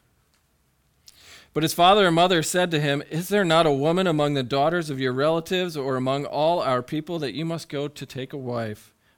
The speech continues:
from the uncircumcised Philistines?' But Samson said to his father, 'Get her for me, for she is right in my eyes.'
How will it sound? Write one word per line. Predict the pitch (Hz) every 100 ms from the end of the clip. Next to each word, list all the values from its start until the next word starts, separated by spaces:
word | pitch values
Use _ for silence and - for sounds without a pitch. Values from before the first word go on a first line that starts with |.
| _
from | 131 120
the | 120
uncircumcised | - 139 143 156 147 151 - 151 147 -
Philistines?' | 143 151 147 165 160 165 - - _ _ _ _ _ _ _ _ _ _ _ _ _ - - _ -
But | 120
Samson | 160 165 170
said | 156 160 156
to |
his | 160 151
father, | 143 127 120 113 - _ _ _ _ _ _ _ _ _ - 127
'Get | 170 160
her | 170
for | 165 147 143
me, | 131 123
for | 117 135
she | 120 - 156
is | 139 110
right | 120 131 135
in | 131
my | 123 117
eyes.' | 110 104 98 -